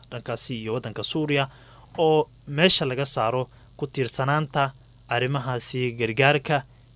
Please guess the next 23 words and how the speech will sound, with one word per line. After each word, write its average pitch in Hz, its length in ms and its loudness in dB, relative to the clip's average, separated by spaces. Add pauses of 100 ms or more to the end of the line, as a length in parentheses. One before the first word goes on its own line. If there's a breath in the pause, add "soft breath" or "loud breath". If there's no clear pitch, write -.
iyo 113 300 -4
bani'aadanimada 117 1040 -2 (280)
oo 110 60 -6
keliya. 139 340 0 (420 loud breath)
Madaxa 123 480 0
arrimaha 123 380 -2
bani'aadanimada 113 560 -4
ayaa 117 100 2
sidoo 143 280 -2
kale 135 200 0
walaac 135 300 4
waxa 135 140 -2
uu 135 60 -4
ka 165 120 -10
muujinayaa 160 500 -2 (380 soft breath)
wa-, - 120 -12 (1000)
waa 151 140 0
dhibaatada 147 400 4
dhaqaale 127 320 4
ee 120 40 4
halkaasi 117 460 -4
ka 117 100 -10
jirta. - 340 -4